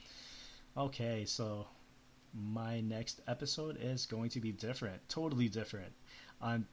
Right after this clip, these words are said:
gonna be taking a break from Tech Talks because I am excited to announce that we have a special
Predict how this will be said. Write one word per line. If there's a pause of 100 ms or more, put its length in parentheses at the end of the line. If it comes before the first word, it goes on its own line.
(220)
gonna
be
taking
a (160)
break
from (100)
Tech
Talks (640)
because (240)
I
am
excited
to
announce
that
we
have
a
special